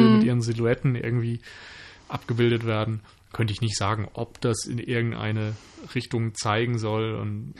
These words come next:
Speaker 2: zeigen soll,
Speaker 1: Nee, weiß ich
Speaker 2: was
Speaker 1: jetzt
Speaker 2: weiß
Speaker 1: auch
Speaker 2: ich,
Speaker 1: nicht.
Speaker 2: was für die Vorbilder sind. Aber es gibt eben immer mal wieder diese Stellen und
Speaker 1: Mhm.
Speaker 2: es ist klar, dass diese Sequenzen sich alle sehr eigenständig, ähm, zeigen und sehr unterschiedlich voneinander sind.
Speaker 1: Ja, und, und auch wenn man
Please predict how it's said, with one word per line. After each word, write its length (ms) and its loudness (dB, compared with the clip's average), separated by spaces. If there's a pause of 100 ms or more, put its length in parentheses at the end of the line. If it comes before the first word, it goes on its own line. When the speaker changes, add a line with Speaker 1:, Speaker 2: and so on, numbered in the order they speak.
Speaker 2:
zeigen 300 -6
soll, 160 -2
Speaker 1:
Nee, 340 6
weiß 160 2
ich 60 0
Speaker 2:
was 80 2
Speaker 1:
jetzt 60 -8
Speaker 2:
weiß 60 -2
Speaker 1:
auch 40 2
Speaker 2:
ich, 80 4
Speaker 1:
nicht. 80 0
Speaker 2:
was 160 -2
für 140 -8 (140)
die 60 -4
Vorbilder 580 4
sind. 360 -2 (540)
Aber 120 4
es 100 0
gibt 200 -4
eben 160 -4
immer 180 -2
mal 160 0
wieder 180 -2
diese 220 -6
Stellen 400 2
und 320 8
Speaker 1:
Mhm. 60 4
Speaker 2:
es 100 2
ist 140 -10
klar, 260 2
dass 120 -2
diese 240 -4
Sequenzen 500 -4
sich 220 -8
alle 280 -2 (480)
sehr 300 2
eigenständig, 1000 0
ähm, 360 -4 (520)
zeigen 420 -2
und 180 -4
sehr 180 -4
unterschiedlich 540 -8
voneinander 440 -6
sind. 240 -10 (340)
Speaker 1:
Ja, 260 10
und, 400 6
und 260 8
auch 300 8
wenn 120 12
man 360 10